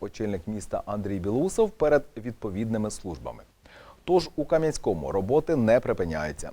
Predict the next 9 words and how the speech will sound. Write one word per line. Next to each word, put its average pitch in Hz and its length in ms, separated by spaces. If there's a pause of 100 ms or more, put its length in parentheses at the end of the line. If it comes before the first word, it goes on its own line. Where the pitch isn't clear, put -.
(240)
Наразі 110 380
виконуються 104 540
поточні 101 600
та 147 200
сезонні 170 560
ремонтні 113 600
роботи 92 480
різних 82 360
об'єктів. 65 440